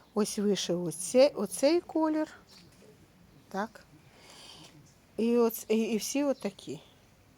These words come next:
Ну, різні, те зелений з жовтим, отакі різні, але майже всі отакі. І один вийшов отакий, а другий у мене чогось такий він не,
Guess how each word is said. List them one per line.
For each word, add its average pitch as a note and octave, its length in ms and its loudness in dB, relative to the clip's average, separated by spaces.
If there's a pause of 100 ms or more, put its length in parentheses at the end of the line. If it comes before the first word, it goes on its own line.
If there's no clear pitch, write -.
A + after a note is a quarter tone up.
(160)
Ну, F#4 100 8
різні, A3 380 4
те G3 160 -2
зелений B3+ 440 2
з - 20 -6
жовтим, F3 480 -8
отакі F3 360 -14
різні, E3 380 -16
але G#3 340 0
майже A3 440 0
всі - 240 -6
отакі. - 480 -10 (600)
І G3 160 4
один B3+ 360 4
вийшов G3+ 580 -2 (360)
отакий, G3+ 680 0
а F#3+ 100 0
другий A#3 360 -2
у G3 60 -2
мене G3+ 260 -2
чогось G3 400 -6
такий F#3+ 400 -6
він F#3+ 240 -2
не, F#3 200 -2